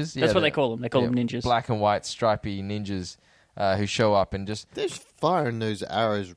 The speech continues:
Speaker 3: pretty rapid
Speaker 2: Yeah.
Speaker 3: fire. Like
Speaker 1: Yeah, man, they
Speaker 3: machine
Speaker 1: just
Speaker 3: gun fire, man.
Speaker 1: start
Speaker 3: It's gone
Speaker 1: wasting people.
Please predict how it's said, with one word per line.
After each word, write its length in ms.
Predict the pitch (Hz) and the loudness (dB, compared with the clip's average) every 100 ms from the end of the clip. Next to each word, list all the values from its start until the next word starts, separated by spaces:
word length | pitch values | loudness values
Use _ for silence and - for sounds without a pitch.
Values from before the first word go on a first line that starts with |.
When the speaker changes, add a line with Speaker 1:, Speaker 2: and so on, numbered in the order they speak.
| - | -14
Speaker 3:
pretty 220 | - 143 | -8 -4
rapid 240 | 151 156 151 | 0 0 0
Speaker 2:
Yeah. 140 | 143 | 0
Speaker 3:
fire. 260 | 101 90 90 | -2 -2 -4
Like 120 | 95 | -2
Speaker 1:
Yeah, 120 | 214 | 0
man, 160 | 151 170 | 2 2
they 60 | 226 | 2
Speaker 3:
machine 40 | |
Speaker 1:
just 200 | 208 202 | 0 0
Speaker 3:
gun 120 | 165 | 0
fire, 60 | 185 | 0
man. 40 | 185 | 0
Speaker 1:
start 300 | 180 175 151 | 0 2 0
Speaker 3:
It's 80 | 135 | 0
gone 100 | 127 | 0
Speaker 1:
wasting 400 | 190 - 156 143 | 0 0 0 2
people. 440 | 151 131 123 | 0 0 0